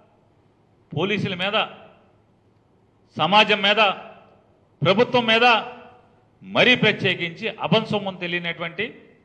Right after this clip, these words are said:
యువతీ యువకుల మీద వాలంటీర్ల పేరుతో, వాలంటీర్ల హోదాతో నిస్వార్థ సేవ చేస్తున్నటువంటి వీళ్ళ మీద ఇంత కక్ష, ఈ రకంగా దిగజారి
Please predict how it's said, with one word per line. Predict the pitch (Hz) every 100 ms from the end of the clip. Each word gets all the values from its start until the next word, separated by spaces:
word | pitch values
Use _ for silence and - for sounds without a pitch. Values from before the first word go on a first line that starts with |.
| _ _ _ _ _ 120
యువతీ | 151 214 214
యువకుల | 180 175 180
మీద | 156 139 107 - - _ _ _ _
వాలంటీర్ల | 120 120 190 208 202 185 185 160 - - - _ _ _ _ _ _
పేరుతో, | 175 190 185 214 214 - - _ _ _ _ _ _ -
వాలంటీర్ల | 160 214 226 220 208
హోదాతో | 175 202 202 196 208 226 - - - - _ _ _ _ _ _ _ _ -
నిస్వార్థ | 175 180 226 226
సేవ | 208 208 220 240
చేస్తున్నటువంటి | 226 226 220 208 208 202 208 185 - - - _ _ _ _ _ _ _ _
వీళ్ళ | 143 180
మీద | 190 208 202 180 - - - _ _ _ _ _ _ _ _ _ _
ఇంత | 147 170 175 175 -
కక్ష, | - - - - - - _ _ _ _ _ _ _ _ _ _
ఈ | 151
రకంగా | 170 175 196 190
దిగజారి | - 165 185 202 214 196